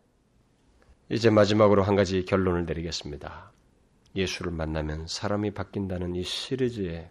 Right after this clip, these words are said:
간단한 결론을. 여러분,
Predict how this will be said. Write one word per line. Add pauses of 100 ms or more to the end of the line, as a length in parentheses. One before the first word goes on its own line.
간단한
결론을. (1000)
여러분,